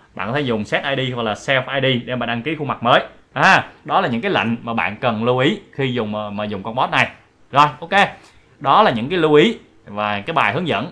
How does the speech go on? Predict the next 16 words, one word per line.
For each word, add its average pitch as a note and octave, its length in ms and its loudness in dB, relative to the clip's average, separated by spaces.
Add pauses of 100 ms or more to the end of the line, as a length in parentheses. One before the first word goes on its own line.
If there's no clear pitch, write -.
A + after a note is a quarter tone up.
để A#2 120 -6
mà C3 100 0
bạn G#2+ 320 -2
dùng A2 260 0 (340)
cái C3+ 160 0
con B2+ 240 0
bot D3+ 200 4 (160)
là G2+ 520 -6 (400)
Inside C#3 520 2 (360)
Face C#3+ 200 2
Swap E3 340 2 (340)
để A2+ 200 -2
mà D3 140 0
ghép F3 160 -2
mặt C3+ 200 0
ha. D#3 220 4